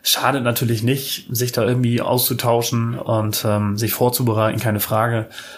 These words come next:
Aber normalerweise solltest du in dem Bereich, den du da gemacht hast, mehrere Wochen beziehungsweise eine gewisse Zeit lang auf jeden Fall fit sein.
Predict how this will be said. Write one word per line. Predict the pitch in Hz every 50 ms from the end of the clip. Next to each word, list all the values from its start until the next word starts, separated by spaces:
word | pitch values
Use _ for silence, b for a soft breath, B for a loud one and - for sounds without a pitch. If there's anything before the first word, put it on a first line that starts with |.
| B -
Aber | 110 104 104 104
normalerweise | 101 101 101 104 107 113 107 107 104 104 98 98
solltest | 98 104 104 101 104 - -
du | 110
in | 104 101
dem | 98 110 107 107
Bereich, | 107 98 101 104 107 104
den | - 107 104
du | 104
da | 101 107 101
gemacht | 98 98 98 104 107 - - -
hast, | 113 104 - - 110
mehrere | 107 107 104 101 101 101 101 104 101 98
Wochen | 104 107 110 113 117 107
beziehungsweise | 104 101 104 - 117 107 - - 110 107 104 104
eine | 104 104
gewisse | 104 104 107 107 - 110 101
Zeit | - - 110 107 101 104
lang | 101 104
auf | 107 104 101
jeden | 113 113 101
Fall | - - 107
fit | - - 131 110 -
sein. | - 113 113 - - -